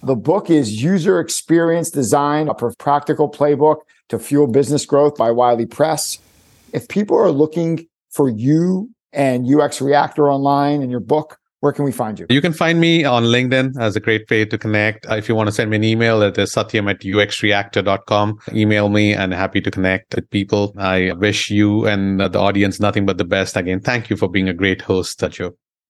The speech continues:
Speaker 1: Satyam, it's been an honor to speak with you. And I, I wish you and U X Reactor just keep going, man. Keep failing and keep kicking butt. I-, it's exciting to watch you from afar. Keep going.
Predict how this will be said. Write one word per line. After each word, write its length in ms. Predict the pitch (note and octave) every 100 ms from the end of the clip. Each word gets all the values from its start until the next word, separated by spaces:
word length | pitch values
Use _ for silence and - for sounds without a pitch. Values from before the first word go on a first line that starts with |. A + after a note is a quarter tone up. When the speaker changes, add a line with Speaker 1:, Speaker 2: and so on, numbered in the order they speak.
| _
Speaker 1:
Satyam, 500 | B2+ D#3 C#3+ C#3+ A#2 -
it's 220 | C#3+ C3+
been 160 | C#3+ B2+
an 100 | B2
honor 240 | B2+ C3+
to 60 | -
speak 200 | C3+ B2+
with 120 | B2
you. 80 | C3+
And 320 | B2+ A#2 A#2
I, 140 | C3+
I 100 | C#3
wish 320 | C3+ C#3 C3+ C3+
you 160 | C#3
and 260 | C#3 B2 A#2+
U 140 | C#3
X 160 | C#3 C#3
Reactor 400 | C#3 C3+ D#3 C#3
just 280 | B2 - -
keep 200 | D#3+ D#3
going, 300 | C#3 D3 C3+
man. 140 | A#2+
Keep 260 | - D#3 D#3
failing 480 | D3 C#3+ D#3 D#3 C3
and 200 | A#2+ A#2+
keep 200 | C#3+ -
kicking 280 | D3+ C3
butt. 220 | A2+ B2+ -
I-, 100 | C#3
it's 220 | C3+ A#2+
exciting 320 | - D3+ D3+
to 60 | C#3+
watch 220 | C#3+ C#3+
you 80 | C#3
from 140 | C#3
afar. 360 | B2 - C3+ G#2
Keep 160 | - C3+
going. 340 | C3 B2 -